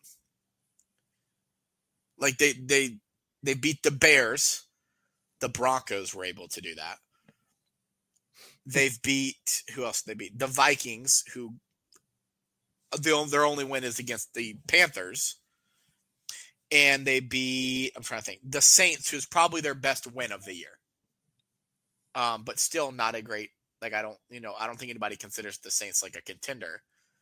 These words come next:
The only team that was considered an actual playoff team that they played is the Eagles,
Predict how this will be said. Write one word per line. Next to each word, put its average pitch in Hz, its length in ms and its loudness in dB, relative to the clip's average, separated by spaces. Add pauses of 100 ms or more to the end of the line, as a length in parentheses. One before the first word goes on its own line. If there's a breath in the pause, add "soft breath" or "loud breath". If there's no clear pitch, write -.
(200)
The 127 140 -4
only 165 300 -2
team 156 340 0
that 117 180 -4
was 123 140 -6
considered 143 520 -4
an 123 140 -14
actual 123 360 0
playoff 131 600 0
team 80 320 -14 (580)
that 117 320 0
they 104 140 -2
played 113 600 -4 (1200)
is 131 260 -2
the 120 100 -6
Eagles, 110 580 -6